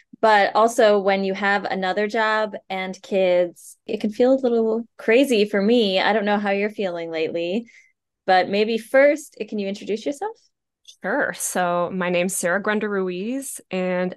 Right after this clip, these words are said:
Speaker 2: I am the author of a few romance books, Loveless and Fancy Ships, Luck and Last Resorts, and then Last Call at the Local, which comes out in January, which is a little bit wild. Uh, and I also teach at N C State.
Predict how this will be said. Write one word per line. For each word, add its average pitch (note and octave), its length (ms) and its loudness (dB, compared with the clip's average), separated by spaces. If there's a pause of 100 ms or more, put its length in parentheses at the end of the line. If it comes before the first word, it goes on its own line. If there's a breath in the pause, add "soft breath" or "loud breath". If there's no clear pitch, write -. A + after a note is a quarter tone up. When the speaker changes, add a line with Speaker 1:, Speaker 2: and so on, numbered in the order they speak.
Speaker 2:
I F3 280 -4
am E3+ 360 -6
the E3+ 160 -6
author E3+ 400 -2
of G3 100 -2
a A3 60 -6
few G#3 340 -6
romance E3 520 -2
books, - 560 -6
Loveless F3+ 480 -2
and F3+ 140 -4
Fancy F3+ 300 -6
Ships, B3 480 -4
Luck G#3+ 180 -4
and A3+ 80 -2
Last G3+ 220 -6
Resorts, F3+ 480 -6 (400 loud breath)
and F#3+ 80 0
then G3 100 0
Last A#3+ 220 -2
Call C4 140 0
at B3 60 -6
the G#3+ 80 -6
Local, G#3 340 -2
which F3+ 180 -4
comes F3 260 -6
out E3 280 -2
in D#3 380 -6
January, G3 720 -2 (500 soft breath)
which - 180 -14
is E3 200 -14
a - 40 -14
little E3 160 -6
bit E3+ 160 -4
wild. E3+ 580 -2 (140)
Uh, E3 340 -2
and F3+ 140 -4
I F#3 100 -2
also G3+ 220 -4
teach G#3 320 -12
at F#3 120 0
N F3+ 100 -4
C F#3 120 -6
State. A#3+ 360 -2